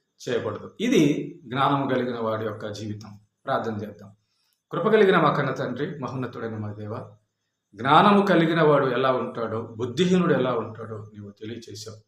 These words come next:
కాబట్టి ఇదిగో నాయన, వాక్యం వింటున్న వారు అందరికీ ప్రభు నాయన,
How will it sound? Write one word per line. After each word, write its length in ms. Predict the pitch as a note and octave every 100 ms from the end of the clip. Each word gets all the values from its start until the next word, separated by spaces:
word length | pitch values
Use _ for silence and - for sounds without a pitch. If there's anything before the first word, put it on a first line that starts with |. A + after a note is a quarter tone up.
| _ _ _ _ -
కాబట్టి 240 | B2 B2+
ఇదిగో 140 | - A#2+
నాయన, 260 | A2+ A#2+
వాక్యం 340 | A2+ C#3 - D#3
వింటున్న 340 | D3 D3+ D3
వారు 360 | C3+ B2 A#2 G#2 -
అందరికీ 480 | B2 C#3 C3+ - B2+
ప్రభు 320 | - G#2+ -
నాయన, 280 | G#2+ G#2+ -